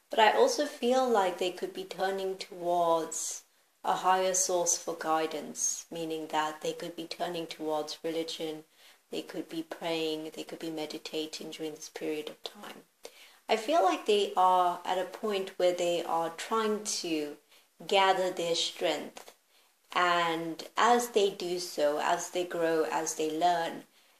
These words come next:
they become more satisfied with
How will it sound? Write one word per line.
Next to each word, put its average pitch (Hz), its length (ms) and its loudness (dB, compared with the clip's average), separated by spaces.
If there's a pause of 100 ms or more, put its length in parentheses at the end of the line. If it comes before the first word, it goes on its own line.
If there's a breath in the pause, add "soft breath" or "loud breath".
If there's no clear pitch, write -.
they 190 300 2
become 185 640 -2 (180)
more 180 440 4 (180)
satisfied - 1200 0 (580)
with 156 640 0